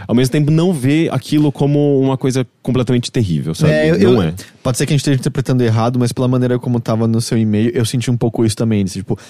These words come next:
Speaker 2: "Ah, aqueles idiotas, eu não vou nem me juntar a eles", e
Speaker 1: Uhum.
Speaker 2: parece que não tá, talvez, nem dando uma chance necessariamente. É, e de no-, é exatamente o que ele falou: você não precisa beber, pede uma, uma, uma porção de mandioca frita com pimentinha, hum, eu comeria agora
Speaker 1: <laughs>
Speaker 2: tranquilo. E, e aí, tipo, socializa ali com as pessoas.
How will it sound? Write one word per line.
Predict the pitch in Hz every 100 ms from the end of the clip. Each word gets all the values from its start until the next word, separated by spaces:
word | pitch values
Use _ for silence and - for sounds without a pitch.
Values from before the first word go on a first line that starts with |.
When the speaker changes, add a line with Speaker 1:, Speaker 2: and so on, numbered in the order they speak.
| - -
Speaker 2:
"Ah, | 151
aqueles | 139 139 127
idiotas, | 120 98 92
eu | 110
não | 113
vou | 113
nem | 113
me | 110
juntar | 104 107
a | 101
eles", | 92 90 98
e |
Speaker 1:
Uhum. | 101
Speaker 2:
parece | 113 92
que | 123
não |
tá, | 120 110
talvez, | - 107 110
nem | 110
dando | 104 101
uma | 101 95
chance | - - 151 208 -
necessariamente. | 113 - 104 101 135 190 - - - _ _ _ -
É, | 98 98 95
e |
de | 110
no-, | 170
é | -
exatamente | 120 151 180 190
o |
que | 196
ele |
falou: | 180 165
você | 175
não |
precisa | 330
beber, | 349 247 180 180
pede | 127 151 190
uma, | 196 233 208 180 -
uma, | 165 165 151 120 98 95
uma | 110 117
porção | 127 127 127
de |
mandioca | 131 123 123 107
frita | 127 123
com | 120
pimentinha, | 117 120 107 95 135 123
hum, | 113 156 175 165 139
eu | 104
comeria | - 113 113
agora | 113 113
Speaker 1:
<laughs> |
Speaker 2:
tranquilo. | 110 127 127 143 156 - - - _
E, | 104 110 113 113 110 110 98
e | 113
aí, | 110
tipo, | 113 -
socializa | 135 147 170 170 180
ali | 165
com | 156
as |
pessoas. | - 156 - 160 143